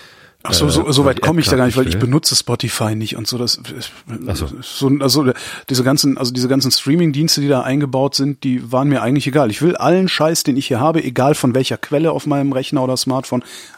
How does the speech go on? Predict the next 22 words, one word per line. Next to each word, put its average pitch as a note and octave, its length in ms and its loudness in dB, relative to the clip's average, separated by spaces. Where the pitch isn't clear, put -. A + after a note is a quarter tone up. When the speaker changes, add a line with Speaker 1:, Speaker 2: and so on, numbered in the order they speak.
Speaker 1:
einfach C3 420 2
dahin B2+ 220 2
schicken. - 320 -8
So D#3 280 2
wie E3+ 180 4
mit, D3+ 260 -2
was C3+ 120 0
du C3 80 -2
gerade C3 200 0
sagtest, B2 340 -2
diesem C3 180 0
Ultimate B2 400 -2
Ears C3 220 2
Ding, G#2+ 160 -2
was A2 120 0
du C3 100 2
ja B2 100 4
auch B2+ 80 0
beim B2 180 2
Grillen A#2+ 320 2
hattest, G2+ 380 -6
äh, F#2+ 160 -8